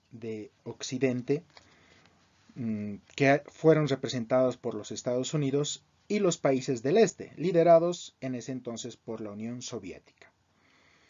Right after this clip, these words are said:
Esta guerra condujo, pues, posteriormente a la denominada Guerra Fría, donde, pues, se afecta la salud mundial,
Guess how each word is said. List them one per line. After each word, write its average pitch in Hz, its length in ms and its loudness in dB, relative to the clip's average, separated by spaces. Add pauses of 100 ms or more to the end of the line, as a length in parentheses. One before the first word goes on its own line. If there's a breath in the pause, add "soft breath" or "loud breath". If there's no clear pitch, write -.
(360 soft breath)
Esta 151 340 4
guerra 139 440 0 (240)
condujo, 147 500 2
pues, - 580 -2 (300)
posteriormente 127 1080 0
a 117 120 -8
la 110 100 -6
denominada 107 640 -6
Guerra 110 260 -6
Fría, 165 360 4 (1300 loud breath)
donde, 190 380 6
pues, 147 300 0
se 135 120 -2
afecta 196 460 -2
la 110 120 -4
salud 104 300 -10
mundial, 92 440 -14